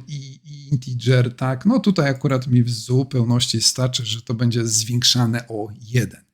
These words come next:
Jeżeli chodzi o ten przycisk, e, F siedem, e, robimy coś, e, analogicznego, czyli po pierwsze dodajemy mu, e, grafikę, z tym, że teraz będzie gra-, grafika, e, będzie down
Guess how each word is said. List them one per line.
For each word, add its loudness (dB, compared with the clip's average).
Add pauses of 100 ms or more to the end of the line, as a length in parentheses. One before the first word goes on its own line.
(640)
Jeżeli 6
chodzi 6
o 6
ten 2
przycisk, 2
e, 2 (300)
F 0
siedem, 6 (400)
e, 6
robimy 8
coś, 2
e, -2
analogicznego, 6
czyli 4
po -2
pierwsze 2
dodajemy 4
mu, 4 (160)
e, -18
grafikę, -2
z -2
tym, 6
że 0
teraz 0
będzie 0
gra-, -2
grafika, -2 (460)
e, 0
będzie -4
down 2